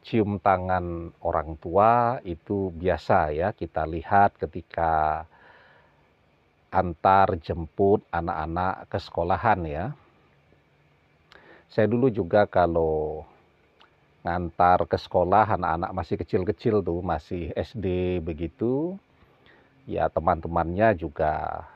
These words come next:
salim, cium tangan begitu, ya, yang, eh, cowok-cowok ataupun yang cewek-cewek, ya. Bahkan, eh, saya pernah juga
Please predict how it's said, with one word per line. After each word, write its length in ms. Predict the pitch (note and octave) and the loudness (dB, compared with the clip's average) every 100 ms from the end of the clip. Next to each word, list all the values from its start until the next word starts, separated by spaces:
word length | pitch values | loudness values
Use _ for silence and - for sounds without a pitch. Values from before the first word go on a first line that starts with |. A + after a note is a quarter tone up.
| _ _ | _ _
salim, 600 | - D2+ F2+ G2+ G2 F2 | -8 -4 0 0 0 -4
cium 320 | - E2 D#2 | -6 -6 -4
tangan 480 | D2 E2+ F#2 F#2+ E2 | -6 0 2 2 -2
begitu, 400 | D2+ D2+ - D#2+ | -6 -10 -8 0
ya, 240 | F2+ A2 A#2+ | 4 4 2
yang, 480 | D#2 C#2+ C#2+ C2+ - _ _ _ _ _ _ _ _ | -4 -4 -8 -12 -18 _ _ _ _ _ _ _ _
eh, 320 | - D2+ C#2 - | -6 -4 -4 -8
cowok-cowok 720 | - D2+ E2 F#2+ G2+ F#2+ A2 A#2+ | -10 -6 -6 -2 2 6 6 6
ataupun 340 | F2+ E2 A2 G2 | 2 -4 -2 0
yang 140 | F2+ E2 | -2 -4
cewek-cewek, 720 | - F#2 G#2+ - A#2 A2+ G2 - | 0 0 0 0 2 4 4 0
ya. 160 | E2 A#2+ _ _ _ _ _ _ _ _ _ _ _ _ _ _ - | -6 -8 _ _ _ _ _ _ _ _ _ _ _ _ _ _ -14
Bahkan, 960 | F#2+ F2+ F2+ - _ - A2 A2+ A#2 A#2 A#2 A#2 A2+ A2 G2+ - - - - | 0 2 2 -2 _ 4 6 8 6 4 -4 -4 -6 -10 -14 -18 -20 -20 -18
eh, 300 | - F2 E2+ | -8 -4 -2
saya 240 | - G#2+ G2+ | 0 0 2
pernah 400 | F2+ F#2+ F#2+ F#2+ | 0 0 0 0
juga 720 | G2+ E2+ G2+ G2+ G2+ G2+ | -6 0 4 6 6 4